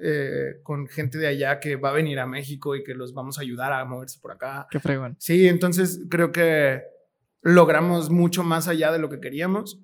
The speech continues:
Speaker 1: Este, también fui a Guadalajara por primera vez, es una ciudad a la que siempre quise ir. Este, igual, con la misma noticia de que regreso este mismo año. Eh, no sé, o sea, tuve una gira bastante interesante.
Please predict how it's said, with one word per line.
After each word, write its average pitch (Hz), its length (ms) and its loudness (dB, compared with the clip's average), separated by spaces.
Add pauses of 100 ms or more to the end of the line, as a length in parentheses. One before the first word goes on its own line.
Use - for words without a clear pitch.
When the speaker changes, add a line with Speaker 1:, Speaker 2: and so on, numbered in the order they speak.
(200)
Speaker 1:
Este, 131 640 -8
también 151 320 -2
fui 147 120 -4
a 135 40 0
Guadalajara 139 580 0
por 143 140 -6
primera 135 300 -6
vez, 160 240 -2
es 147 160 -12
una 143 160 -10
ciudad 139 300 -4
a 135 40 -4
la 135 140 -8
que 131 80 -16
siempre 139 260 -10
quise 131 220 -10
ir. 143 200 -4 (640)
Este, 143 960 2 (280)
igual, 151 600 4 (100)
con 143 260 -2
la 143 80 -4
misma 151 400 0
noticia 156 460 0
de 143 140 0
que 139 120 -12
regreso 143 440 -2
este 156 160 -6
mismo 147 300 -4
año. 165 400 -6 (420)
Eh, 139 500 -4
no 175 120 -2
sé, 180 240 4
o 160 80 -2
sea, 151 440 2
tuve 185 180 0
una 202 140 -6
gira 185 220 2
bastante 170 400 -2
interesante. 165 800 -2